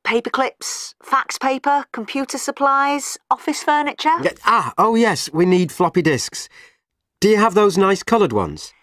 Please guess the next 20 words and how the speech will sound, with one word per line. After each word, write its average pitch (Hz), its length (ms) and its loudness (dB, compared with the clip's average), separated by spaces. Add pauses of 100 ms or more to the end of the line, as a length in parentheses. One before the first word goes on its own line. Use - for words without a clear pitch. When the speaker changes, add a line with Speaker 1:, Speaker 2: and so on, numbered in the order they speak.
(340)
Speaker 1:
Yes, 277 540 -2
but 262 180 -2
they're 240 180 -2
a 220 80 -2
bit 285 220 -4
more 311 180 2
expensive 269 680 -4
than 180 160 -6
the 170 80 -4
black 214 360 -2
ones. 139 520 -8 (140)
Speaker 2:
Oh, 110 120 -2
that's 117 240 -2
all 110 120 2
right. 110 280 -2
I'm 120 120 0
not 113 160 -4
paying 131 320 2
anyway. 127 720 0
<laughs> - 60 -20